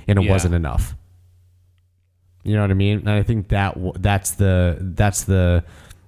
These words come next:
Speaker 1: the, the weakness in the armor here is that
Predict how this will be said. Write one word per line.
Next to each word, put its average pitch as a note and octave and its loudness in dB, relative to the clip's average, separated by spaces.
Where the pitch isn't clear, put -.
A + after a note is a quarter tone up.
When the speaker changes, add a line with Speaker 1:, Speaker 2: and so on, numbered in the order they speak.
Speaker 1:
the, E2 0
the E2 -4
weakness G2+ 0
in G2 2
the F2+ 2
armor F2+ 2
here E2 0
is D#2 0
that D#2+ 0